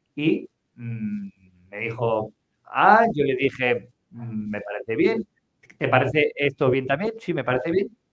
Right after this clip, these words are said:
"Pues en cuanto lo tenga, vamos para adelante". Y simplemente se, ¿qué pasa? Que entra mañana, "Dani, vamos a trabajar".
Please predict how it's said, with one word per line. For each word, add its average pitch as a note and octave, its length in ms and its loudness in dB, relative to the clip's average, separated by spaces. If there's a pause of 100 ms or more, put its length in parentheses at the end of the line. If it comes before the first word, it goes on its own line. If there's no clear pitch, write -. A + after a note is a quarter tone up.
"Pues A2 140 -10
en A#2+ 100 -6
cuanto B2 240 0
lo B2+ 120 6
tenga, F#3+ 360 0
vamos B2 240 -4
para A2 140 -4
adelante". F#2 420 -8 (460)
Y B2+ 100 -6
simplemente F3 480 0
se, A#2+ 420 0
¿qué E3 240 2
pasa? A#2+ 240 0
Que C#3+ 140 -2
entra E3+ 180 0
mañana, F3+ 460 0
"Dani, C3 420 -4 (580)
vamos D3+ 220 4
a F3 60 2
trabajar". B2 440 -2